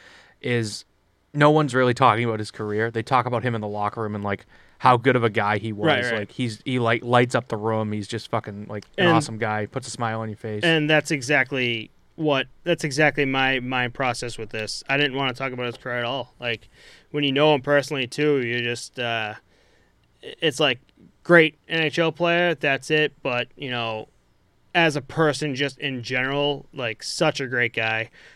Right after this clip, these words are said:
Speaker 2: Uh, my mom, uh, still in Dorchester, sees, saw him and his parents more often than I did, and he always asked about me and my brother,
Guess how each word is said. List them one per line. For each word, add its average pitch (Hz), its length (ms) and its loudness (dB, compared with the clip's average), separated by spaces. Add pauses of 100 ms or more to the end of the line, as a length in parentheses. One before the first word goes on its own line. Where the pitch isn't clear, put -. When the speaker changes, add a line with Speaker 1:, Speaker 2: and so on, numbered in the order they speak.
(160)
Speaker 2:
Uh, 117 420 2
my 135 140 -6
mom, 147 540 4 (500)
uh, 127 240 0
still 175 260 4
in 147 100 2
Dorchester, 135 640 0
sees, 131 580 -6
saw 156 320 4
him 143 520 -2
and 139 180 -2
his 120 120 -6
parents 131 440 -2
more 117 400 -6
often 123 360 -6
than 117 120 -8
I 120 160 -2
did, 110 320 -8
and 110 320 -10 (400)
he 151 180 2
always 156 340 6
asked 151 260 2
about 143 420 0
me 135 360 -2
and 131 180 -2
my 131 80 0
brother, 127 460 -2